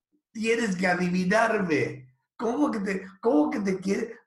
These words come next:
No, ¿cómo, cómo? A ver, ¿cómo te puedo adivinar? ¿Cómo voy a saber yo qué estás pensando? Es que ya me conoces. No, espérate.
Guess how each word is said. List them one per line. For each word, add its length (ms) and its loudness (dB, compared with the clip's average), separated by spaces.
No, 380 -2
¿cómo, 420 -8
cómo? 260 -8
A 80 0
ver, 380 -2
¿cómo 280 2
te 80 0
puedo 260 0
adivinar? 480 -2
¿Cómo 300 0
voy 260 0
a 80 2
saber 340 0
yo 220 -2
qué 120 -8
estás 300 -8
pensando? 640 -6
Es 160 -2
que 160 -2
ya 140 -2
me 180 -4
conoces. 600 -4
No, 440 -8
espérate. 600 -14